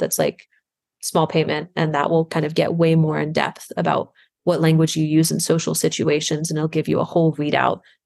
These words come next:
of how to develop your skills in that. And there are some manuals on that site, so that's a really cool resource for the languages.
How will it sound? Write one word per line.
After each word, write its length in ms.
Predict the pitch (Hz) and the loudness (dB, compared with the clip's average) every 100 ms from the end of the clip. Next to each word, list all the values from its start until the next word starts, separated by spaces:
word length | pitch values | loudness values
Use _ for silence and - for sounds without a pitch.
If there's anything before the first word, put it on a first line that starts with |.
| _ | _
of 100 | 175 | -6
how 240 | - - | -4 -4
to 300 | 165 - 156 | -4 -2 0
develop 420 | 170 175 147 139 - | 0 0 2 0 0
your 120 | 156 | -2
skills 420 | - - - - | -2 -2 -2 -2
in 100 | 170 | -4
that. 220 | - 175 - | -4 -8 -6
And 120 | 180 | 0
there 100 | 160 | 0
are 40 | 156 | 0
some 220 | 151 175 | 0 0
manuals 480 | 226 208 202 185 180 | 2 4 2 2 0
on 160 | 175 | -2
that 220 | 170 160 - | -2 -4 -4
site, 360 | 165 151 - | -2 -2 -4
so 100 | - | -2
that's 120 | 160 | -2
a 80 | 170 | 0
really 200 | 170 170 | 2 0
cool 180 | 165 - | 0 -4
resource 560 | 160 160 175 139 - - - 185 - _ _ | -4 -4 0 0 -2 -6 -8 -18 -18 _ _
for 140 | 202 | 2
the 80 | 175 | 4
languages. 680 | 160 156 165 160 156 226 - | 2 2 2 2 0 0 -6